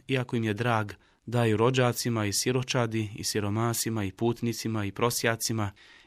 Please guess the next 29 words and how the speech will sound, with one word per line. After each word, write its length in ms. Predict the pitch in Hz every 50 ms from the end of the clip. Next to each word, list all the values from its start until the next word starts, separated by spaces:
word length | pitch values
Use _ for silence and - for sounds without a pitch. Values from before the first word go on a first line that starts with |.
| _
i 80 | - 120
za 140 | 113 120 117
otkup 340 | 131 127 - - 123 123 -
iz 140 | 113 104
ropstva 480 | 117 117 123 120 - - - - 123 113
i 60 | 107
koji 220 | 104 - 117 107 104
molitvu 440 | 117 123 127 123 113 - - 117
obavljaju, 500 | 113 120 117 117 113 110 110 107 104 104
zekijat 380 | 98 107 120 120 - 120 107 98
daju 380 | 98 110 110 107 107 101 101 - -
i 100 | 107 101
koji 220 | - - 113 107
obvezu 440 | 90 101 110 110 104 107 101 98 101
svoju, 380 | - - - 110 101 98 95 90 - - - - _
kad 160 | - 110 107
je 120 | 104 101
preuzmu, 480 | - - 123 131 131 127 117 117 113 -
ispunjavaju. 680 | - 107 - - 107 104 104 104 104 101 98 92 87 85 - _ _ _ -
Posebno 520 | - 120 131 127 - - 127 123 120 117
oni 240 | - 120 120 120 117
koji 200 | - - 110 104
su 140 | - - 101
izdržljivi 540 | 95 92 104 127 123 120 117 123 120 113 110
u 80 | 104
neimaštini 880 | 101 101 95 95 98 104 117 113 - - - 117 110 110 107 104 95 - -
i 80 | 107
u 100 | 104 101
bolesti, 640 | 92 110 113 113 110 104 101 - - 104 98 87